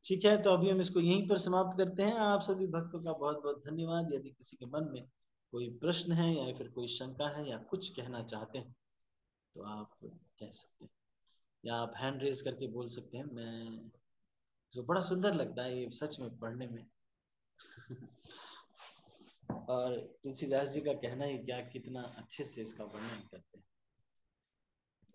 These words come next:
ठीक है, तो हम अभी इसको यहीं पर समाप्त कर रहे हैं। आपके मन में कुछ है या आप कुछ कहना चाहते हैं तो आप कह सकते हैं। अगर आपको रिवाइज करना है तो इसको बाद, बार में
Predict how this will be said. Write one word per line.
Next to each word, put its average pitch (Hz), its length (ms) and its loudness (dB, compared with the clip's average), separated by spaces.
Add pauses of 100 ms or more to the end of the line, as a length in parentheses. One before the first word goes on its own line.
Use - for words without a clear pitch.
ठीक 123 200 -12
है, 123 60 -4
तो 120 140 -10
हम 135 200 -6
अभी 131 220 -4
इसको 127 320 -4
यहीं 120 320 -6
पर 113 420 -6
समाप्त 120 400 -10
कर - 100 -2
रहे 117 120 -10
हैं। - 180 -20
आपके 135 200 -6
मन 143 140 -2
में 143 160 -4
कुछ 135 260 -8
है 147 180 -4
या 127 100 -4
आप 117 180 -6
कुछ - 160 -12
कहना 120 300 -8
चाहते 110 340 -10
हैं 113 100 -14
तो 107 120 -18
आप 101 120 -18 (140)
कह 107 80 -12
सकते - 340 -18
हैं। - 60 -20 (440)
अगर 151 140 6
आपको 170 200 6
रिवाइज 160 440 6
करना 151 260 2
है 147 180 -2
तो 139 100 -6
इसको 127 220 -6
बाद, 120 360 -4
बार 127 520 -6
में 139 240 -10